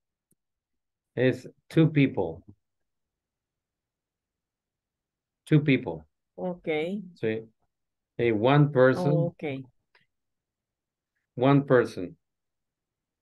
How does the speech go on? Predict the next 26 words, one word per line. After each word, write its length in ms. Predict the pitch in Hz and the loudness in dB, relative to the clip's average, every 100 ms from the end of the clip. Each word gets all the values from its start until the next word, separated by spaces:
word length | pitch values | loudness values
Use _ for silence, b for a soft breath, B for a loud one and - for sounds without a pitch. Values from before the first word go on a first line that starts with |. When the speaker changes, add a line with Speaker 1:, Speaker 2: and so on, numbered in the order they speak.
| _ | _
Speaker 1:
Sí, 180 | 123 131 | -4 0
no 260 | 143 135 123 | 2 2 2
puedo 180 | 135 143 | 4 4
Speaker 2:
Una 220 | 135 143 | 4 4
Speaker 1:
decir 80 | 143 | 2
Speaker 2:
persona, 380 | 160 - 147 175 | -2 0 4 4
Speaker 1:
two. 120 | 247 | 2
Speaker 2:
ok. 160 | - 160 143 139 _ _ _ _ | -6 -10 -12 -12 _ _ _ _
Speaker 1:
Two 220 | 156 156 | -2 0
persons 540 | 156 160 156 143 165 139 | 4 4 4 2 2 0
no 160 | 120 135 | 2 0
existe. 680 | 135 - 175 165 - 104 87 _ - | 0 0 2 2 -4 -10 -10 _ -2
Speaker 2:
Two 140 | 226 214 | -2 2
person 580 | 202 196 190 190 196 190 | 2 4 2 0 -6 -4
no 60 | 185 | -4
existe. 580 | 180 - 175 170 185 - _ 254 240 | -6 -6 -4 -4 -6 -16 _ -10 -8
claro, 460 | 202 175 170 220 233 - | -4 -2 -2 -2 -6 -10
Speaker 1:
No 100 | 190 | -12
Speaker 2:
okay. 160 | 190 113 | -6 -4
Speaker 1:
existe. 680 | 175 214 131 - - 82 80 - | -4 -4 -6 -6 -16 -16 -16 -10
Ujú. 380 | 110 110 143 160 156 - _ _ _ _ _ _ _ _ _ B B B - | -8 -2 -2 -2 -8 -20 _ _ _ _ _ _ _ _ _ B B B 0
Ni 520 | 135 135 131 127 127 - | 4 6 6 4 0 -2
two 240 | - 160 156 | 2 2 4
peoples 720 | 175 175 139 120 107 - _ | 0 0 -2 -2 -4 -10 _
tampoco 600 | 117 107 120 123 - 117 | -6 -4 -4 -6 -4 -2
existe. 720 | 110 - 156 151 156 98 87 | -2 0 0 0 -2 -12 -14